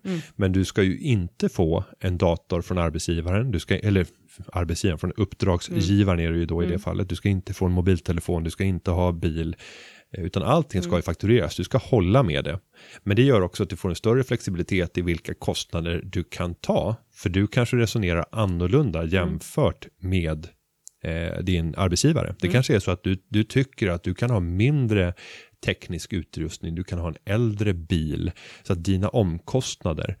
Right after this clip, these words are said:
Speaker 1: Mm.
Speaker 2: för ditt yrkesutövande blir lägre i egen regi än vad det är hos det
Speaker 1: Just det.
Speaker 2: befintliga företaget, och
Speaker 1: Mm.
Speaker 2: därmed så kommer du kunna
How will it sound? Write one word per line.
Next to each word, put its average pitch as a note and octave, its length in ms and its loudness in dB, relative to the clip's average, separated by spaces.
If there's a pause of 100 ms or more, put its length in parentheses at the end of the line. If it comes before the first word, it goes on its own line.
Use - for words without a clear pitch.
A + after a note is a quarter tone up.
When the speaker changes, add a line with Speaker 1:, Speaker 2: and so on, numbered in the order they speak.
(220)
Speaker 1:
Mm. F#3 120 -10
Speaker 2:
för D#2+ 400 2
ditt - 220 -2
yrkesutövande F2+ 800 2
blir F2 120 2
lägre F#2+ 440 4
i F#2 220 0
egen F#2 220 2
regi F2+ 440 0
än F2+ 180 0
vad E2+ 120 2
det E2+ 60 0
är D#2 340 -2 (200)
hos E2 100 -2
det - 80 -4
Speaker 1:
Just C3+ 120 0
det. G2+ 60 2
Speaker 2:
befintliga - 180 0
företaget, F#2+ 580 2
och F2 160 -2
Speaker 1:
Mm. G#2+ 100 4
Speaker 2:
därmed F2+ 200 0
så F#2 100 -6
kommer F2 200 -2
du A#2 220 4
kunna F#2+ 400 2